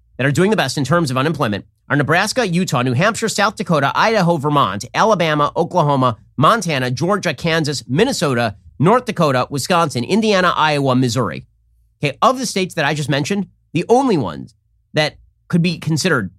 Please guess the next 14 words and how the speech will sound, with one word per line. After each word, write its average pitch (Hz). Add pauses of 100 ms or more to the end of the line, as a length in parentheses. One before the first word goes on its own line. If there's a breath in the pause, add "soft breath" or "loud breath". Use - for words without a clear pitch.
(120)
blue, 110
like 117
seriously 185
blue, 143 (440)
are 123
Minnesota 175 (1300)
and 156
Vermont. 131 (300)
That's 170
it. - (640)
All 214
of 240
the 202
others 214